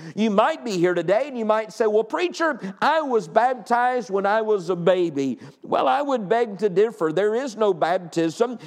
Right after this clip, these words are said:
in the Bible of babies. There's no,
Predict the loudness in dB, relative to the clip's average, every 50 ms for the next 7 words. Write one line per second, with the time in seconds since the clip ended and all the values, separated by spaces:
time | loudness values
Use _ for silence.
0 | -8 -2 0 0 0 0 0 0 0 0 0 0 0 -2 0 0 0 0 0 -2
1 | -2 -2 0 0 0 -2 -4 -4 -4 -4 -2 0 0 0 0 0 0 2 2 2
2 | 2 2 0 -4